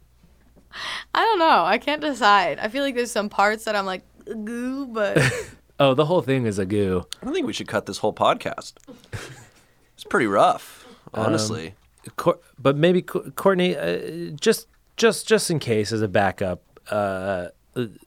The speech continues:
Speaker 2: let's, let's, let's tell your side of the story. What happened?
Speaker 1: He made some weird commitments that he was like, "We're gonna hang out again,"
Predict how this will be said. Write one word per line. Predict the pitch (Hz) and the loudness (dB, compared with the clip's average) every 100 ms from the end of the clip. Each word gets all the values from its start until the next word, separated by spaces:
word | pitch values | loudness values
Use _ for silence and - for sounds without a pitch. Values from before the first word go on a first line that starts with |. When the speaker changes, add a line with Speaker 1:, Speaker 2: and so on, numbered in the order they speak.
| _ 156 - | _ -20 -8
Speaker 2:
let's, | 123 139 - | 0 0 4
let's, | 151 151 - | 4 4 0
let's | 147 147 | 0 0
tell | - 139 | 4 4
your | 110 107 | 4 2
side | 104 | 0
of | 92 | 0
the | |
story. | - 87 82 | -2 -4 -4
What | 92 | -4
happened? | 90 82 87 - | -6 -8 -14 -12
Speaker 1:
He | 226 233 | -6 -4
made | 226 233 226 | -4 -6 -6
some | 226 208 | -6 -4
weird | 202 233 247 | -2 -2 -2
commitments | 214 226 214 208 | -6 -6 -4 -6
that | 208 | -6
he | |
was | 196 | -6
like, | 190 | -4
"We're | 214 208 | -4 -4
gonna | - 233 208 | 0 0 0
hang | 185 196 190 | -2 -2 0
out | 180 180 | 2 0
again," | 170 | -4